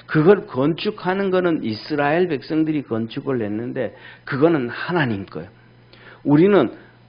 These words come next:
예수 그리스도를 우리가 믿고 살아가는데, 우리가, 우리, 내 몸이 내 게 아니고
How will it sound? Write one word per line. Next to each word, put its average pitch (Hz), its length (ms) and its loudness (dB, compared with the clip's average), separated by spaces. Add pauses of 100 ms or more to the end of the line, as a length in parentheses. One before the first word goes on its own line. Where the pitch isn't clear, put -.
(160)
예수 170 400 2
그리스도를 147 540 -2
우리가 135 320 -2
믿고 147 340 -2
살아가는데, 117 600 -6
우리가, 135 520 -2
우리, 113 220 -4
내 113 320 -2
몸이 127 500 0 (200)
내 120 280 -2
게 190 140 0
아니고 117 580 -4